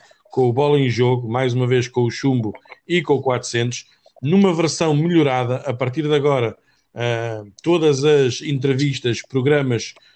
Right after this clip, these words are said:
com os meus comentadores residentes, ah, irão ser todas feitas em vídeo. Portanto, irei depois, na segunda-feira, dia dezanove,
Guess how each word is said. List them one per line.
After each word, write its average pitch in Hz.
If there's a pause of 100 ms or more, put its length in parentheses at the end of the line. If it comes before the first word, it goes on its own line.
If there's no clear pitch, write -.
(120)
com 160
os 147
meus 143
comentadores 131
residentes, 123 (360)
ah, 120
irão 147
ser 147
todas 147
feitas 135
em 123
vídeo. 123 (480)
Portanto, 123 (240)
irei 151
depois, 131
na 160
segunda-feira, 151
dia 151
dezanove, 131